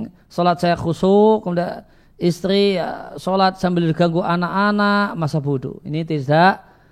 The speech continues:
sikap yang tidak benar. Maka ketika demikian juga sebaliknya,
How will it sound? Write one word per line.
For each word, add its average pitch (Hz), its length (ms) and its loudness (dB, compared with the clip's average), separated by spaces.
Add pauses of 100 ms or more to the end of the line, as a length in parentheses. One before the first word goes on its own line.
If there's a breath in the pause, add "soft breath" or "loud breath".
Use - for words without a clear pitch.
(120)
sikap 180 240 -4
yang 170 160 -2
tidak 151 240 -2
benar. 135 320 -6 (1300)
Maka 160 400 -4
ketika 170 800 2
demikian 190 320 -2
juga 208 240 0
sebaliknya, 202 800 2